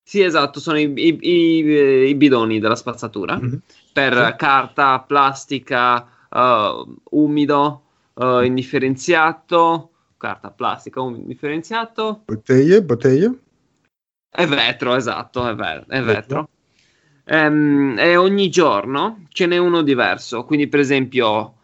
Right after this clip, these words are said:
Speaker 1: da noi, il lunedì, eh, devo portare giù,
Speaker 2: Mhm.
Speaker 1: eh, davanti alla, al mio, alla, all'edificio dove abito io, devo portare giù,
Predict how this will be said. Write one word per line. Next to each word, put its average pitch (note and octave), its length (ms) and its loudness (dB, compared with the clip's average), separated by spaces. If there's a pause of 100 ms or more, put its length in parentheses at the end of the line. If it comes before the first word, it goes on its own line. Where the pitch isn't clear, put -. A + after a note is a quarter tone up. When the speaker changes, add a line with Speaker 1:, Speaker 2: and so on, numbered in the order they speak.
(160)
Speaker 1:
da D#3+ 160 -2
noi, D#3 540 0 (300)
il D3+ 120 0
lunedì, F3+ 680 2 (400)
eh, C#3+ 240 -2
devo C#3 240 0
portare C#3+ 480 0
giù, B2+ 460 -2 (440)
Speaker 2:
Mhm. A2+ 240 -6
Speaker 1:
eh, G#2 500 0
davanti C3+ 320 0
alla, A#2+ 260 0
al A2+ 140 -2
mio, A#2 440 -2
alla, F#2+ 580 -2
all'edificio C3+ 580 -2
dove A2+ 280 -2
abito A#2+ 360 -2
io, G2 280 0
devo B2 200 -6
portare B2+ 320 0
giù, A#2+ 260 -2